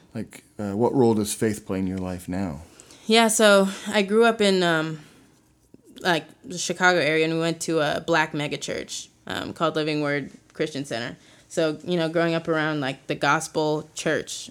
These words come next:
Speaker 2: was amazing, you know, very important to my, like, growth as a Christian. Um, coming to college is very interesting because, like, when you're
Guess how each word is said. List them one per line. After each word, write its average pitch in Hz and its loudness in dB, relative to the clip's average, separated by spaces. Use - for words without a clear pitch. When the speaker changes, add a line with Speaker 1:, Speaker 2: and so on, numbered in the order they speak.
Speaker 2:
was 156 -2
amazing, 151 -2
you 170 -4
know, 151 -6
very 170 4
important 156 0
to 156 -2
my, 139 -2
like, 131 -4
growth 151 0
as 156 -2
a 165 -6
Christian. - -6
Um, 160 0
coming 302 4
to - 2
college 180 2
is 165 0
very 165 4
interesting 180 -2
because, 165 -4
like, 147 -2
when 175 2
you're 175 2